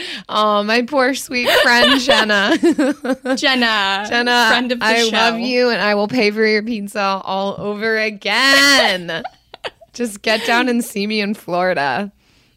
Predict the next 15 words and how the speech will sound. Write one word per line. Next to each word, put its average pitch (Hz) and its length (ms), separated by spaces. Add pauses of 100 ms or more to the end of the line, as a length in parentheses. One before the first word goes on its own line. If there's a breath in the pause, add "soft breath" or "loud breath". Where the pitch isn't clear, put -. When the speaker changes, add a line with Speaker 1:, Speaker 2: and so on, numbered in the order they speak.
(120)
Speaker 2:
Yes. 196 640 (140)
I 214 80
mean, 233 220
Jenna 220 260
was 277 220
just 220 260
being, 208 340
like, 180 320
frugal. 196 680 (180)
That's, - 400
she, 214 280
Speaker 1:
<laughs> - 280
Jenna 254 380 (120)
Speaker 2:
she 370 40
was 359 80